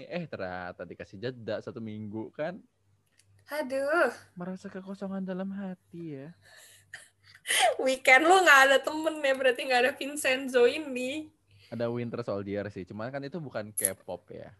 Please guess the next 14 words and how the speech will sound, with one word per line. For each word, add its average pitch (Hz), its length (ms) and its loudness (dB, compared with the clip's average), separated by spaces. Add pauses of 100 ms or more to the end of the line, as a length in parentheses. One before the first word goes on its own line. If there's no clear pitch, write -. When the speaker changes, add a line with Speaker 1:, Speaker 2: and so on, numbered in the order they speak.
(380)
Speaker 2:
<laughs> - 1040 -6
Itu 247 240 0
pembahasan 254 580 2
lain 226 300 -2
ya, 226 240 -2
Yo. 208 80 0 (520)
Speaker 1:
Makanya. 98 960 -10 (480)
Speaker 2:
Aduh, 330 480 0 (160)
tapi 254 320 0
Speaker 1:
Aduh. - 160 -6
Speaker 2:
itu 277 120 -4
sih, 254 240 -4 (380)
maksudnya 277 540 2 (360)
eh, 240 400 2